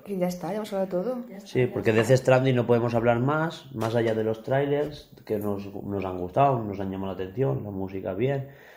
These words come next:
Speaker 3: Pero claro, no hemos jugado. Luigi's Mansion no hablamos más porque sí que lo he probado. Te lo prestaré y juegas.
Speaker 1: No, quiero jugar contra, contra ti.
Speaker 3: No, no, pero digo, la,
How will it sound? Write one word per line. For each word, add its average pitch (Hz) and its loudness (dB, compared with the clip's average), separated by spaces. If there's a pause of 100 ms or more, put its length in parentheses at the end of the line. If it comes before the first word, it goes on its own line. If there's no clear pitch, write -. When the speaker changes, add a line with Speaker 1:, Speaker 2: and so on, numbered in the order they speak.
(720)
Speaker 3:
Pero 101 2
claro, 113 4
no 104 0
hemos 98 -2
jugado. 101 0
Luigi's 98 -2
Mansion 101 -2
no 101 -2
hablamos 101 0
más 110 0
porque - -4
sí - -2
que - -2
lo 95 2
he 85 -2
probado. 107 -2 (840)
Te 110 -2
lo 107 4
prestaré 95 -2
y 90 -2
juegas. 85 -12 (680)
Speaker 1:
No, 170 -6
quiero 262 2
jugar 196 0
contra, 165 -6
contra 147 -12
ti. 143 -12 (800)
Speaker 3:
No, 131 6
no, 143 4
pero 107 0
digo, 104 0
la, 95 -8